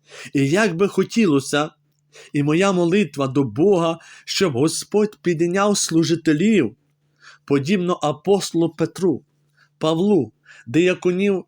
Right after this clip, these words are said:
Степана, Пилипа, що були ці люди, які би тяжко невиліковних членів ц-, е, церкви всадили до купальні».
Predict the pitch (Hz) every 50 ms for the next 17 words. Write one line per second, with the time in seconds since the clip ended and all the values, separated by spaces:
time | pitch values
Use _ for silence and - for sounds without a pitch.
0 | _ _ - - - - 180 170 - - 196 196 175 151 120 101 90 - _ _
1 | _ _ _ _ _ - 147 170 185 190 208 208 190 - - 185 - - _ _
2 | _ _ _ _ _ - - - - - - - 180 156 151 160 170 208 226 220
3 | - - 180 170 156 175 226 233 196 156 156 151 156 151 - - 220 175 175 180
4 | 165 151 _ _ _ _ _ _ _ _ _ _ _ _ _ _ _ _ _ _
5 | - 202 220 208 196 - - - 160 147 147 160 160 165 170 180 180 - - 208
6 | 233 220 202 196 202 196 - - 190 196 190 190 175 165 165 165 - - - -
7 | 185 - 151 143 139 131 - - - 208 226 190 185 - - 165 190 233 - _
8 | _ _ _ _ _ _ _ _ _ _ _ _ _ - - - - 180 165 147
9 | 165 180 165 165 160 143 156 160 - 160 160 - 180 170 156 131 117 101 90 82
10 | -